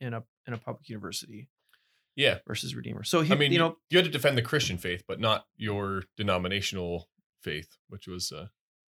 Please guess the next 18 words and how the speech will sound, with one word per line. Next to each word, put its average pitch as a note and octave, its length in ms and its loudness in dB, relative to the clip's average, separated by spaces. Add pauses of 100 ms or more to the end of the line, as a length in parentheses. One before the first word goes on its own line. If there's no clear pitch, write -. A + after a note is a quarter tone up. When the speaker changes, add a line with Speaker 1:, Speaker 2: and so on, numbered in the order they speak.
(180)
Speaker 1:
So, E3 440 2 (1080)
you F3 100 0
know, D#3+ 100 4
I D3+ 80 6
think G3 180 2
it's - 160 0
good C3+ 480 2 (140)
that, B2 420 2 (460)
that B2 220 0
students B2 420 -2
have, A#2 360 0 (120)
have A2+ 280 -4
convictions A#2 640 -4
about, G#2+ 380 -8 (280)
about A2+ 240 -4
where A#2 120 -4
they A#2 100 -4
worship A2 440 -8